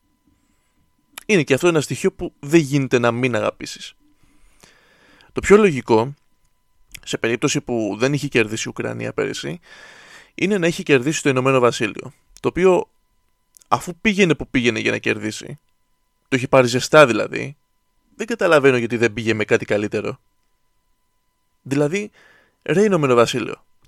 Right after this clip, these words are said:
έχεις ολόκληρο Sam Ryder, που εντάξει δεν λέω, δεν είναι κανένα ακραίο όνομα, αλλά ο τύπος έχει φωνάρα και του δίνεις ένα γαζοτραγουδάκι. Άμα Spaceman. Μιλάτε σοβαρά, ρε;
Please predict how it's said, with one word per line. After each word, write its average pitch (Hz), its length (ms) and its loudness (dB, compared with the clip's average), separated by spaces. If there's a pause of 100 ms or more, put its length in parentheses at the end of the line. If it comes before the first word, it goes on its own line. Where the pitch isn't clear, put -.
έχεις 196 360 2
ολόκληρο 185 760 2 (200)
Sam 175 200 2
Ryder, 151 360 4 (880)
που - 80 -6
εντάξει 147 280 4
δεν 165 140 6
λέω, 117 400 2 (240)
δεν 131 300 0
είναι 160 160 0
κανένα 107 420 0
ακραίο 110 440 2
όνομα, 107 460 -4 (640)
αλλά 127 240 6
ο 117 40 6
τύπος 196 300 -6
έχει 208 140 0
φωνάρα 160 580 2 (680)
και 156 100 -2
του 135 140 0
δίνεις 165 300 -2
ένα 165 320 0
γαζοτραγουδάκι. 110 880 -4 (1120)
Άμα 127 220 2 (140)
Spaceman. 110 420 -4 (1200)
Μιλάτε 170 300 0
σοβαρά, 110 380 6
ρε; 110 100 4